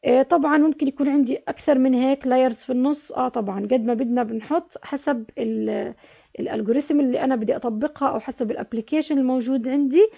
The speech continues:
آه، بنحدد كم طبقة إحنا بدنا. آه، غير هيك أنا عندي هنا inputs، هذه اللاير بنسميها الانبوت اللي هي عبارة عن، آه، آه، كل نود من هذه النودز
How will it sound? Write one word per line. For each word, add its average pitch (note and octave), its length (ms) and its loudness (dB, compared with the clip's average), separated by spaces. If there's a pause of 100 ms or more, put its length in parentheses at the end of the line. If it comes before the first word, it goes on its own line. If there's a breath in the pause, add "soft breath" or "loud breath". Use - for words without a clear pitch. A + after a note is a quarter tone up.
(340 loud breath)
آه، A#3+ 120 4
بنحدد B3 540 0
كم C4 200 -2
طبقة A#3 400 -6
إحنا A3+ 420 -8
بدنا. F#3 420 -4 (840 soft breath)
آه، A#3 180 6
غير F4 220 4
هيك D#4 340 4
أنا C#4 140 0
عندي C#4 320 0
هنا C#4 140 2
inputs، A#3+ 760 -4
هذه B3 380 -2
اللاير B3 440 0
بنسميها A#3 580 -2
الانبوت B3+ 680 -4 (500 loud breath)
اللي A3+ 120 4
هي C4+ 40 6
عبارة C4 360 2
عن، A3 500 -2
آه، G3 600 -2
آه، - 140 -6
كل C4 340 0 (100)
نود A#3+ 320 4
من G#3+ 160 0
هذه A3+ 200 -2
النودز A3+ 360 -2